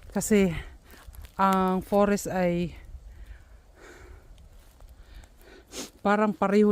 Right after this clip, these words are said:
lahat ang tingin mo. <laughs> Pareho lahat ang tingin. <laughs> Kaya mawawala ka talaga. Konting hindi mo siya makita, ano na kaagad,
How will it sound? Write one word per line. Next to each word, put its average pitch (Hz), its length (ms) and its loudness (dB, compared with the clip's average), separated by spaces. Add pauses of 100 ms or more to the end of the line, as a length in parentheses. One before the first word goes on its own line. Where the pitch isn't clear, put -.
lahat 196 240 0
ang 180 160 -2
tingin 185 320 0
mo. 143 240 -2 (240)
<laughs> - 400 -10
Pareho 175 320 -2
lahat 160 320 -4
ang 151 80 -4
tingin. 160 360 -4 (800)
<laughs> - 760 -14
Kaya 185 160 2
mawawala 202 640 8
ka 185 200 -2
talaga. 160 400 -2 (720)
Konting 214 720 4
hindi 208 80 4
mo 214 160 4
siya 214 160 4
makita, 208 560 2 (1500)
ano 233 240 6
na 233 80 6
kaagad, 175 560 -2